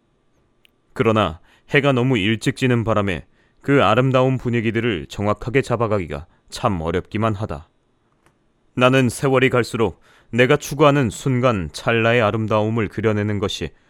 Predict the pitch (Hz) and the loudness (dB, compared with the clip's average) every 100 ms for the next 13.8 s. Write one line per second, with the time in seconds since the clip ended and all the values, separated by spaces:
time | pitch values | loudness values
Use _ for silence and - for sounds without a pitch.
0 | _ _ 123 117 101 76 85 98 - 110 | _ _ 0 2 0 0 -2 -2 -2 -2
1 | 113 113 104 113 95 85 71 - _ _ | 0 0 0 -2 -2 -6 -10 -14 _ _
2 | _ _ _ _ _ _ _ _ 98 92 | _ _ _ _ _ _ _ _ 2 2
3 | - 113 95 104 107 104 104 - 104 92 | 2 -2 0 0 0 0 -2 -2 -6 -8
4 | - _ _ _ - 117 147 143 139 135 | -10 _ _ _ -6 -4 0 2 2 2
5 | 131 127 120 117 110 80 71 _ - - | 0 0 0 -2 -2 -4 -6 _ -8 -4
6 | 92 - 104 98 107 104 113 98 80 69 | -2 -2 -2 0 -2 -2 -2 -2 -4 -10
7 | 78 _ _ _ _ _ _ _ _ _ | -14 _ _ _ _ _ _ _ _ _
8 | _ _ _ _ _ _ _ _ - 151 | _ _ _ _ _ _ _ _ -2 0
9 | 135 143 139 - 135 127 - 110 113 104 | 2 4 4 2 -2 -2 -2 -2 0 -2
10 | - 101 104 113 - 107 101 80 82 _ | 0 0 2 0 -2 -4 -2 -4 -10 _
11 | _ _ _ - 143 - 143 143 95 87 | _ _ _ -2 0 2 4 4 4 0
12 | 110 131 120 - 135 110 104 107 90 104 | -2 -2 -4 -4 -4 -2 -4 -2 0 0
13 | 104 104 - 95 104 85 71 | 0 -4 -4 -2 0 -2 -10